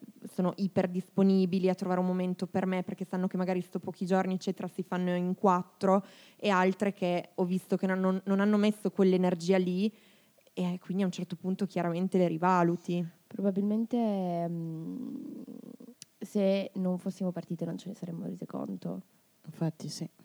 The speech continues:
Speaker 2: Cioè, probabilmente n-, avrei continuato a valutare in quel senso, e sono contenta di aver fatto questa cosa qua, perché vedo proprio la voglia che c'è della persona quando torno a casa, e sono contenta così, devo dire.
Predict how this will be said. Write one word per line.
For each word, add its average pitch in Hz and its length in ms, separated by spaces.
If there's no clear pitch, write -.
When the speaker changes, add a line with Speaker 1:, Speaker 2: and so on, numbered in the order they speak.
Speaker 2:
Cioè, - 180
probabilmente 185 500
n-, 196 360
avrei 180 360
continuato 180 680
a 170 340
valutare 170 540
in 175 100
quel 180 200
senso, 185 800
e 185 500
sono 185 240
contenta 170 420
di 160 100
aver 165 200
fatto - 300
questa - 220
cosa 160 160
qua, - 240
perché - 460
vedo 170 240
proprio 165 540
la 170 140
voglia 156 260
che 165 100
c'è - 160
della 165 160
persona 165 280
quando 151 220
torno 165 260
a 175 60
casa, 180 760
e 95 420
sono - 200
contenta - 420
così, - 300
devo - 200
dire. - 260